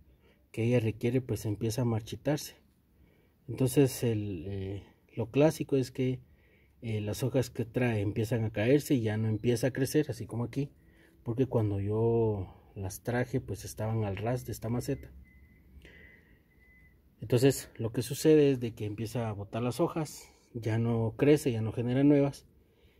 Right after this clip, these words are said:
y entonces de ahí ya tenemos problemas. Esta, eh, estas las tengo a, a exposición solar y siempre supervisando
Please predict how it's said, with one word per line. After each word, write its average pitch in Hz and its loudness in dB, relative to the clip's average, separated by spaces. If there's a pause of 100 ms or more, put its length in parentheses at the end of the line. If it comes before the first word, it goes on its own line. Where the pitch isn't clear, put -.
(180)
y 113 -2
entonces 110 -4
de 104 -4
ahí 101 -4
ya 95 -6 (320)
tenemos 107 -4
problemas. 110 -6 (540)
Esta, 151 4 (140)
eh, 110 -2
estas 135 0
las 120 0
tengo 123 4
a, 90 -6 (880)
a 127 0
exposición 120 -2
solar 147 2 (1300)
y 139 6
siempre 151 4
supervisando 135 2